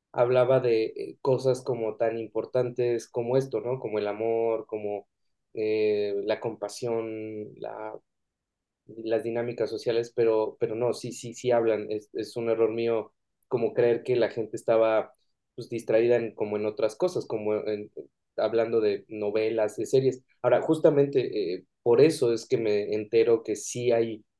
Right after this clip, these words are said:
como ese tipo de, eh, conversaciones, ¿no? Porque hay series, hay ahora películas que,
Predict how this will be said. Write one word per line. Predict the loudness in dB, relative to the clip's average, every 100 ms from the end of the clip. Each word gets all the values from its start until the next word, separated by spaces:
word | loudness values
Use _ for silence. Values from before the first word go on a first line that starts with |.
| _
como | -10 -4 0 0 0 0
ese | -2 -2 -10
tipo | -10 2 4
de, | 6 4 -2 -8 _ _ _ _ _ -6
eh, | -4 -2 -2
conversaciones, | -2 0 -2 -2 -2 -2 -2 -4 -8
¿no? | -4 -2 -2 -2
Porque | -4 0 2
hay | 2 2
series, | 4 8 8 6 0 0 0
hay | 0 0 -2 -2 0
ahora | 2 2 2
películas | -2 -6 -2 2 2 2
que, | -2 0 0